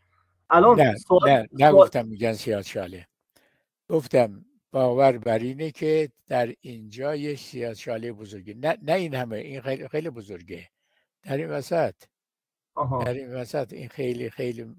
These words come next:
Speaker 2: وسط این که اینجا دیده نمیشه.
Speaker 1: درست.
Speaker 2: بله.
Speaker 1: خب، اگر ما فرض بکنیم این سیاه‌چاله است، اه، یعنی یه جورایی همهٔ اون کهکشان رو داره به مرور زمان می‌خو-، تو خودش می‌کشه دیگه، اگر فرض کنیم سیاه‌چاله بخواد بوده باشه.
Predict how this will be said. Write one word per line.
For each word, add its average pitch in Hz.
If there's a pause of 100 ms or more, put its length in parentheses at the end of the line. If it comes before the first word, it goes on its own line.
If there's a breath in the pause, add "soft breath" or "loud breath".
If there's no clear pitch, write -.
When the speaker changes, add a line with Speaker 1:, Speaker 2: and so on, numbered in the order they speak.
(100)
Speaker 2:
وسط 135
این 139 (420)
که 156
اینجا 127
دیده 120
نمیشه. 95 (760)
Speaker 1:
درست. 135
Speaker 2:
بله. 107 (760)
Speaker 1:
خب، - (340)
اگر 277
ما 294
فرض 202
بکنیم 202
این 202
سیاه‌چاله 196
است، 233 (480)
اه، 180 (340)
یعنی 190
یه 262
جورایی 226 (180)
همهٔ 202
اون 240
کهکشان 214
رو 233
داره 220
به 190
مرور 180
زمان 185
می‌خو-، 208 (360)
تو 156
خودش 196
می‌کشه 156
دیگه، 127
اگر 185
فرض 175
کنیم 160
سیاه‌چاله 120
بخواد 98
بوده 110
باشه. -